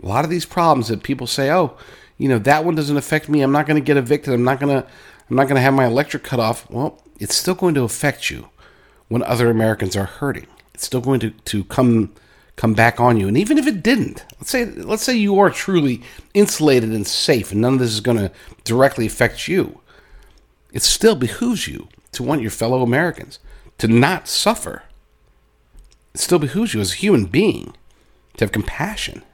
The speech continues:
and empathy for those who are suffering. So we fight this. I don't care what your current financial situation is. I don't care what, what it is that, you know, how you're, how you're faring in life.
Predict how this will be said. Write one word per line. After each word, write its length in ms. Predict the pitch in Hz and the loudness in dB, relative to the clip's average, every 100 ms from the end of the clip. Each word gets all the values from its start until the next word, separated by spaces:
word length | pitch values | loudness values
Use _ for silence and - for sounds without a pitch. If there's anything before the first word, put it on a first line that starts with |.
| - | -6
and 100 | 110 | -2
empathy 460 | 190 190 - - _ _ _ - - _ _ | 0 -2 -12 -20 _ _ _ -20 -20 _ _
for 260 | - 147 160 | -2 2 4
those 280 | 117 101 - | 2 -2 -2
who 140 | 131 | -2
are 80 | 127 | 0
suffering. 560 | - 196 202 - - - _ _ _ _ _ _ _ _ | -2 -4 -6 -8 -16 -20 _ _ _ _ _ _ _ _
So 160 | - | -2
we 140 | 170 262 | 2 0
fight 420 | - 208 240 - | 2 2 0 -2
this. 160 | 73 - | -12 -6
I 100 | - | 0
don't 140 | 285 285 | 0 4
care 120 | 226 | 4
what 300 | 143 - - | 4 2 0
your 60 | |
current 320 | 151 - 170 147 | -2 0 0 2
financial 420 | 147 147 139 131 | 2 2 2 -2
situation 640 | - 123 117 123 - 101 | -4 -4 -2 0 -2 -8
is. 220 | - - - _ _ _ _ _ _ 139 | -10 -14 -18 _ _ _ _ _ _ -6
I 40 | |
don't 100 | 185 | 0
care 160 | 214 151 | 2 2
what, 360 | 113 151 - | 4 2 0
what 220 | 117 151 | -2 -2
it 60 | 156 | 2
is 260 | 156 139 123 | 2 2 0
that, 240 | 117 - - - _ | -2 -4 -20 -20 _
you 100 | 104 | -4
know, 60 | 90 | -2
how 240 | 113 165 | 2 2
you're, 400 | 160 156 151 120 - - | 4 4 4 2 -4 -6
how 160 | 151 | 0
you're 160 | 165 156 | 2 0
faring 400 | - 160 147 139 | 0 2 4 4
in 200 | 127 113 | 2 2
life. 440 | 117 113 - - | 0 -2 -4 -14